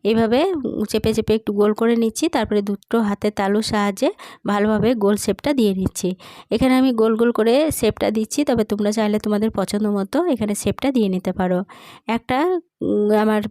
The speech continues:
এই বলগুলো বানানো হয়ে গেল। আবার, আহ, আবারও একটা বল বানিয়ে তোমাদেরকে দেখিয়ে দিচ্ছি। দেখো, এইভাবে আমি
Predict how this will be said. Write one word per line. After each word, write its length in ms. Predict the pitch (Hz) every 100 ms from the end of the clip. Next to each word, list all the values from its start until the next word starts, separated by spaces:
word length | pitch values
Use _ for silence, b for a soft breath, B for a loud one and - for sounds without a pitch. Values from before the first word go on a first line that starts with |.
| -
এই 240 | 208 214 202
বলগুলো 480 | 196 190 202 220 208
বানানো 360 | 196 196 208
হয়ে 220 | 208 208
গেল। 280 | 214 202 247 392 B B B
আবার, 380 | - 208 208 -
আহ, 360 | - 214 202 196
আবারও 220 | 208 226
একটা 220 | 220 240
বল 220 | 208 202
বানিয়ে 360 | 208 202 208 208
তোমাদেরকে 480 | 208 202 202 208 214
দেখিয়ে 260 | 196 220
দিচ্ছি। 260 | 214 208 208
দেখো, 320 | 202 190 285 - b b b b b b
এইভাবে 420 | 247 254 254 302
আমি 400 | 254 226 233